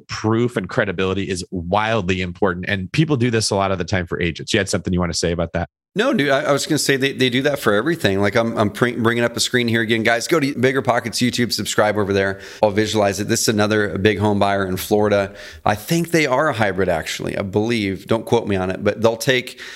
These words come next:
Speaker 2: this is where the hybrid opportunity comes in here, i-, is this, David. And then I'll show this page and why it's important. They'll take about eighty percent of the leads. So when you're marketing for a motivated house seller,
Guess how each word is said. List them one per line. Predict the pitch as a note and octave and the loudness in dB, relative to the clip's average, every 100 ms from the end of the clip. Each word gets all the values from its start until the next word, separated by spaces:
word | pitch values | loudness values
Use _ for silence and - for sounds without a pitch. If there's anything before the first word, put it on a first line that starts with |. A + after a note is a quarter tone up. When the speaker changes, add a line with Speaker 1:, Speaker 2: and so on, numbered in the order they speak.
| - - | -16 -4
Speaker 2:
this | A#2+ C#3+ | -2 0
is | |
where | F3 | 0
the | A2+ | 2
hybrid | A2 A#2 A2 | 0 2 2
opportunity | G#2 G#2+ A2 G2+ F#2+ | 2 -2 0 0 0
comes | G2 F#2 | 0 0
in | F#2+ F2+ | -2 0
here, | F#2 F#2 - G2+ | -2 -4 -6 -6
i-, | |
is | G2 F#2+ F#2+ | -4 -4 -4
this, | F#2 | -4
David. | - F#2 F2+ | -2 -4 -4
And | - - - | -10 -16 -4
then | G#2+ | -2
I'll | G#2 | 0
show | - | 0
this | G2+ F#2+ | 0 -2
page | - F#2+ F#2 | -2 -2 0
and | F#2 | -2
why | F#2+ | -2
it's | - | -2
important. | F2+ - - - - - - - - | -8 -4 -4 -4 -10 -14 -20 -12 0
They'll | B2+ | 0
take | - F#3 | 2 -2
about | D#3+ C3+ A2+ | 2 0 2
eighty | A#2+ D#3+ | 0 0
percent | B2+ - A#2+ | -2 0 0
of | G#2 | 0
the | |
leads. | F#2+ F#2+ - | 0 -2 -4
So | - G#2 G2+ | 0 2 2
when | B2 B2 | 0 0
you're | D3+ | 2
marketing | C3+ C3+ B2 | 0 0 -2
for | A#2+ A2 | 0 2
a | |
motivated | G#2 G#2+ A2 A2 G2+ | 2 2 2 0 2
house | F#2+ F#2 - | 0 0 -2
seller, | F2 F#2 F#2+ | -2 -2 -6